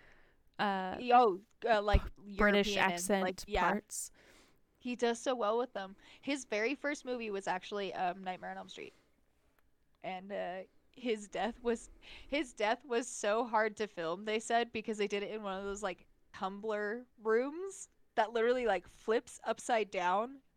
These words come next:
Speaker 2: so the blood would actually, like, come pouring out and stuff. But they had problems with, like, things falling down, and they didn't want that effect to be <laughs> there. It was so great.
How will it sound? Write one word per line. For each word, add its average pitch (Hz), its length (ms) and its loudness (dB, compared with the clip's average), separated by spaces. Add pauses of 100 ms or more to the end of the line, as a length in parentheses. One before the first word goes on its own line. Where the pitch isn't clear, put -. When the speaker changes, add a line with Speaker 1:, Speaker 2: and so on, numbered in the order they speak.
(180)
Speaker 2:
so - 160 2
the 208 140 2
blood 196 260 2
would 214 120 2
actually, 202 320 -2
like, 190 160 0
come 196 300 -2
pouring 190 440 2
out 196 280 -2
and 254 120 -16
stuff. 277 360 0 (920)
But 220 140 0
they 208 100 2
had 202 240 0
problems 226 360 0
with, - 80 -6
like, 208 160 0
things 202 300 -6
falling 185 440 0
down, 190 440 -2
and 220 120 -4
they 202 100 -8
didn't 196 240 -8
want 190 280 -4
that 190 200 -2
effect - 400 -2
to 302 120 -2
be 254 300 0
<laughs> - 60 -6
there. 269 260 -2
It 202 80 -6
was 208 180 -6
so 175 300 -4
great. 170 260 -10